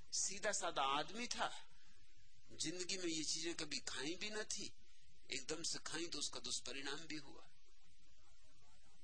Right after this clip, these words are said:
साल भर बाद आके दरवाजे पर खड़ा हुआ, तब याद आया कि चाबी तो कुएं में फेंक दी। सो कुएं में उतरा।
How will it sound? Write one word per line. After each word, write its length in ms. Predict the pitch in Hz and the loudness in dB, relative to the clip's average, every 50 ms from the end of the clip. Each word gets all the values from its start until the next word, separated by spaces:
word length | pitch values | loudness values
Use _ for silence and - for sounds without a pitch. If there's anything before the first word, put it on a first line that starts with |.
| - - - - - - - - - - - - - - - - - - - - - - - - - - - - - - | -4 -4 -4 -4 -4 -4 -4 -4 -4 -4 -4 -4 -4 -4 -4 -4 -4 -4 -4 -4 -4 -4 -4 -4 -4 -4 -4 -2 0 2
साल 320 | - - 147 156 170 175 | 2 4 6 6 4 4
भर 180 | 156 160 156 147 | 4 2 2 2
बाद 300 | 143 147 143 151 147 156 | 4 4 6 6 6 4
आके 260 | 156 160 156 - 147 | 4 2 2 0 -2
दरवाजे 460 | 131 135 135 139 143 143 143 143 143 | -2 -2 0 0 0 0 2 0 -2
पर 140 | - - 120 | -2 -2 -2
खड़ा 260 | 110 - 120 107 107 | -2 -2 -2 0 0
हुआ, 280 | 131 156 170 170 175 156 - - - - - - - - - | 0 0 -2 -2 -2 -4 -4 -4 -6 -6 -6 -6 -6 -4 -2
तब 160 | - 135 135 139 | -2 0 2 2
याद 320 | 139 131 135 143 147 151 | 2 2 2 2 2 4
आया 220 | 147 151 151 151 | 4 4 4 2
कि 140 | 143 139 131 | 2 0 0
चाबी 380 | - - - - 120 139 147 143 | 0 0 0 0 0 -2 -2 -2
तो 140 | - 143 127 | 0 -2 -2
कुएं 260 | - - 151 156 160 | -2 -2 -4 -2 -2
में 100 | 165 156 | -4 -4
फेंक 320 | 143 - 151 - - - | -2 -2 -2 -2 -2 -2
दी। 220 | - - - - - - - - - - - - - - - - - - - - - - - - - - - - - - - | -2 -4 -4 -4 -4 -6 -6 -6 -6 -6 -6 -6 -6 -6 -6 -6 -6 -6 -6 -4 -4 -4 -4 -4 -4 -4 -4 -4 -2 0 0
सो 160 | - - 165 - | 0 0 0 -2
कुएं 340 | - - 175 190 196 202 | -2 -2 0 2 2 2
में 80 | 208 208 | 2 2
उतरा। 380 | 202 202 190 175 - 165 - | 2 2 2 2 0 0 0